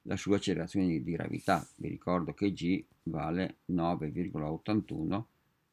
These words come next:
metri al secondo quadrato. Di conseguenza,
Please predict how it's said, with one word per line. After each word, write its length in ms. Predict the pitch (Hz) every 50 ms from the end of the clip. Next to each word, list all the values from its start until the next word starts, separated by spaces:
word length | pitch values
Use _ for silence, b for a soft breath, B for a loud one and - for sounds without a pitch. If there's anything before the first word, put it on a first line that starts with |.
| _ _
metri 400 | - 73 78 80 80 - - 95
al 80 | 95
secondo 520 | 95 - 104 - - - - - - 76 78
quadrato. 560 | - 73 73 82 92 101 98 - - - - - _ _ _ _ _ _ _ _ _ _ _ - - _ - - _ _ _ _ _ _ _ _ -
Di 140 | - 85
conseguenza, 840 | - - 107 107 107 - 143 104 92 85 85 82 78 - 127 147 -